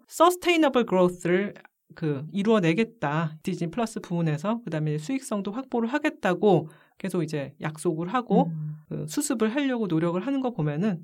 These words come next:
Speaker 1: 조만간 결과가 있지 않을까. 저희 주가도 포화회복이 되는 건가요?
Speaker 2: <laughs> 근데 사실 그게 있어요. 그러니까는 성인으로서,
Speaker 1: 네.
Speaker 2: 그러니까는 이제 우리가 뭐 넷플릭스 같은 거라든지 이런 걸 볼 때는 이제 굉장히 좀 뭐랄까 과격한 작품이라든지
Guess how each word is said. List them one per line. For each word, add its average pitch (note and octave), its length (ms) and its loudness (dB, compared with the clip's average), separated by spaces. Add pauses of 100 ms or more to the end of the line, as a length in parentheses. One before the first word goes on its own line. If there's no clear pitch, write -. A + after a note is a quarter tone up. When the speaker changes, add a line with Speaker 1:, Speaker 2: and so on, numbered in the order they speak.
Speaker 1:
조만간 F3+ 640 0
결과가 F3+ 400 2
있지 D#3 240 -4
않을까. D3 640 -2 (120)
저희 F#3+ 220 -4
주가도 G3 320 -2
포화회복이 A#3+ 480 -2
되는 F#3 200 4
건가요? F#3 300 12
Speaker 2:
<laughs> - 600 12 (920)
근데 B3 280 6
사실 C#4+ 320 4
그게 C#4+ 320 8
있어요. E3+ 560 4
그러니까는 D#3 340 0 (260)
성인으로서, G3 1120 6
Speaker 1:
네. E3 180 2
Speaker 2:
그러니까는 D#3 320 2
이제 C#3 240 -4 (260)
우리가 F#3 480 6
뭐 D#3+ 140 2
넷플릭스 F3+ 480 -2
같은 F3+ 340 0
거라든지 D3 460 -2
이런 D#3 180 0
걸 D#3+ 180 0
볼 D3 180 -6
때는 D3 480 -4
이제 - 160 -12
굉장히 F3+ 380 4
좀 E3 280 0 (580)
뭐랄까 - 240 -14
과격한 G#3+ 400 2
작품이라든지 C#3+ 960 -2